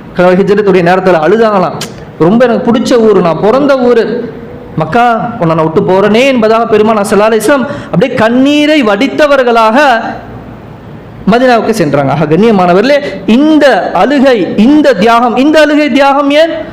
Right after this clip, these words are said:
முழு உலகத்தும் கலிமா போய் சேர வேண்டும். எந்த ஒரு மனிதரும் நரகத்துக்கு போய் விழுந்துடக்கூடாது. இதை நாம எப்படி நினைச்சுக்கிறோம்? "நான் நரகத்துக்கு போயிடக்கூடாது, எனக்கு கலிமா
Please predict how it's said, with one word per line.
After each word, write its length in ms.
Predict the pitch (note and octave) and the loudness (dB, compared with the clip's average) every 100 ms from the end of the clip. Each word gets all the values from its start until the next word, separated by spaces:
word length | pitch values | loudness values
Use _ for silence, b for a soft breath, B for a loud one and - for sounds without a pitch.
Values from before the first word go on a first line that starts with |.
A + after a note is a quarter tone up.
| B - G3 | B -4 0
முழு 240 | D4 F4 | 2 2
உலகத்தும் 540 | E4 D#4+ D#4 D#4+ E4 C4+ | 2 2 0 0 0 2
கலிமா 280 | C#4 C#4 C#4+ | 0 0 0
போய் 100 | C#4+ | 0
சேர 240 | B3+ A#3+ A3+ | 0 0 0
வேண்டும். 240 | F#3+ D3+ D3 | 0 -2 -2
எந்த 300 | E3+ B3 C#4+ | 0 2 2
ஒரு 160 | C#4 C4+ | 2 0
மனிதரும் 420 | C4+ C#4+ D#4 C4 | 0 0 0 2
நரகத்துக்கு 480 | A3 A#3+ C4+ A3+ A#3 | 2 0 0 0 0
போய் 100 | B3 | 2
விழுந்துடக்கூடாது. 540 | A3 G#3+ F#3+ G3 E3+ D3 - B B | 2 2 0 0 -2 -2 -8 B B
இதை 120 | D#3 | -2
நாம 200 | E3 F3 | 0 0
எப்படி 260 | F#3+ F#3+ C#4 | 0 2 2
நினைச்சுக்கிறோம்? 480 | C4+ C4+ B3+ D4 B3 B B | 0 0 0 0 0 B B
"நான் 440 | E3 F#3 A3+ C#4 C4+ | -2 0 2 2 2
நரகத்துக்கு 480 | C#4 C#4 C#4 B3+ B3+ | 2 0 0 -2 0
போயிடக்கூடாது, 720 | C4 B3+ B3 A#3 A#3 A3+ F3 | 0 0 0 2 2 2 2
எனக்கு 280 | F3+ B3+ C#4 | 0 0 0
கலிமா 360 | - C#4 C#4 | 0 0 0